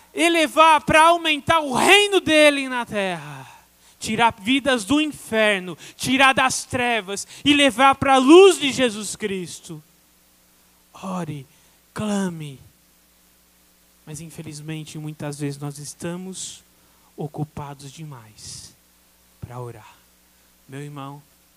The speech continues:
se eu e você estivermos ocupados demais pra orar, então significa que nós estamos ocupados demais.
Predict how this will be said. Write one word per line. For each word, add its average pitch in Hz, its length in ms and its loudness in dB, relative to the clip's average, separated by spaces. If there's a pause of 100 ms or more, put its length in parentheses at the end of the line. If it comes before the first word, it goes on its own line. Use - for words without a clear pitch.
(420)
se - 180 -16
eu 175 180 -10
e 180 40 -16
você 170 360 -16
estivermos 151 560 -16
ocupados 147 520 -16
demais 147 400 -16
pra 151 220 -10
orar, 131 300 -14 (960)
então 139 540 -18
significa 139 760 -18 (380)
que - 120 -20
nós 127 320 -14
estamos 147 760 -16 (560)
ocupados 127 1000 -14 (540)
demais. - 640 -18